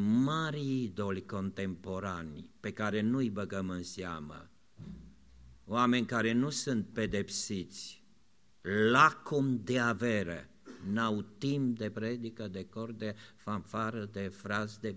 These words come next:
vizite la spital, de rugăciune personală, de soție, de copii, de părtășia cu Domnul, n-au timp.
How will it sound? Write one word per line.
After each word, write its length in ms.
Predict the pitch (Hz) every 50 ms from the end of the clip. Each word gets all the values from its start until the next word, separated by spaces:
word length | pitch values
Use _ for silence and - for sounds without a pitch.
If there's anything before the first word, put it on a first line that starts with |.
| 90
vizite 500 | 92 107 107 104 101 110 104 98 - 101
la 140 | 98 95 95
spital, 560 | - - - 98 92 - - 104 117 117 117 - - - - - -
de 120 | - 110
rugăciune 600 | 110 101 104 87 104 101 - - 113 107 104 104
personală, 720 | - - 101 92 95 - - 104 95 98 107 113 117 113 107
de 160 | 95 98 104
soție, 680 | 104 - - 107 92 - - - 123 120 120 110 107 107
de 200 | 104 92 104 104
copii, 600 | - - 104 98 - - - 113 120 127 123 123 - - - - - -
de 160 | - 113 110
părtășia 720 | - - 104 95 - - 107 101 - - 120 113 104 101
cu 140 | 104 - 104
Domnul, 480 | 90 80 113 117 120 120 113 113 113 110 - -
n-au 480 | 110 117 117 120 127 127 113 98 107
timp. 640 | 101 - - 113 107 104 98 92 85 - - -